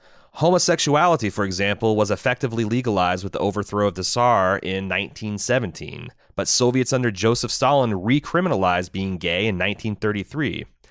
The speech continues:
And in the intervening years, it seems that gays were heavily stigmatized and often lost their employment and position in society if they ever came out.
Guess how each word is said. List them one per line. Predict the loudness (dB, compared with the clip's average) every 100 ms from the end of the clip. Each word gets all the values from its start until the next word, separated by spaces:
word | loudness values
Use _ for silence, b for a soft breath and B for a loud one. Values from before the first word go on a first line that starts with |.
| b
And | -2 2
in | 2
the | 2
intervening | 2 2 0 0 0 0
years, | 2 2 2 2 0
it | -4 -4
seems | -2 -2 -2
that | -2 -2
gays | 0 2 0 -2
were | -2
heavily | 0 0 0
stigmatized | -2 -4 -4 -4 0 0 0 -2
and | -2
often | 0 0 0
lost | 0 0 0
their | -6
employment | -6 -2 0 2 0 -4
and | -6
position | -2 -2 -2 -4
in |
society | -4 -4 0 0 0 -2
if | -4
they | -4
ever | -4
came | -4 -4 0
out. | 0 -2